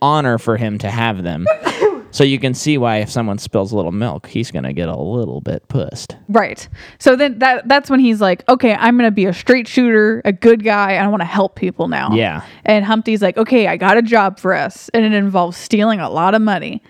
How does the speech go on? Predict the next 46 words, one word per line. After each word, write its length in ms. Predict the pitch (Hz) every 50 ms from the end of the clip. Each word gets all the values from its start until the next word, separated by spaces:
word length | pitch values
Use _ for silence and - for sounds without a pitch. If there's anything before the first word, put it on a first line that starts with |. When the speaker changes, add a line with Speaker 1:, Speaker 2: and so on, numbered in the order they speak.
| _ - -
Speaker 1:
Yeah. 240 | - 120 117 101 92
Speaker 2:
And 140 | 226 214 -
Puss 200 | 262 220 214 220
is 120 | 214 202
like, 240 | 196 175 151 - -
"No, 500 | 185 190 208 220 202 175 135 101 202 - _ _
we're 120 | - 208
not 400 | 196 208 214 214 208 208 202 202
doing 180 | - 208 202 196
that 80 | 190 175
anymore." 540 | 175 165 156 160 160 - - 208 208 208 - - - - - - - - -
And 140 | - 277 285
it's 160 | 277 - -
pretty 340 | - - - 392 415 427 349 -
interesting, 560 | 277 302 - 339 320 - - 285 254 233 220
like, 500 | 220 208 208 202 202 208 - - - _ _ _ _ _ _ _ _ _ _ _ _ _ _ _ _ _ _ _ _
I 60 | -
don't, 280 | 254 254 254 - - - _ - _
I 220 | 240 240 - 269
like 240 | 285 302 339 403 -
Humpty's 440 | - - 320 349 339 - 330 320 226
arc 520 | - - 226 277 294 190 - _ - - - - _ _ -
the 100 | 233 226
whole 180 | 240 247 277
time. 420 | 254 254 240 254 277 302 240 190 -
I 120 | - 208
mean, 100 | 233 233
especially 380 | 233 233 - 254 247 - 262 247
since 180 | 254 254 240
he's 140 | - 226 208
an 80 | 202 -
orphan, 420 | 175 180 190 190 - 262 277 285
and 160 | - 254 240 233
so 160 | - 349 403
is 100 | 262 202
Puss, 480 | - - 277 311 233 147 107 226 - -
but, 260 | _ 220 196 196 - - - - - - -
you 60 | - 247
know, 100 | 247 247
he 240 | 233 262 262 247
has 180 | 269 285 247 233
no 200 | 214 202 196 208
one 160 | 214 226 226
to 100 | 226 247
belong 460 | 220 202 196 185 180 185 202 240 240
to. 360 | - - 196 160 131 131 208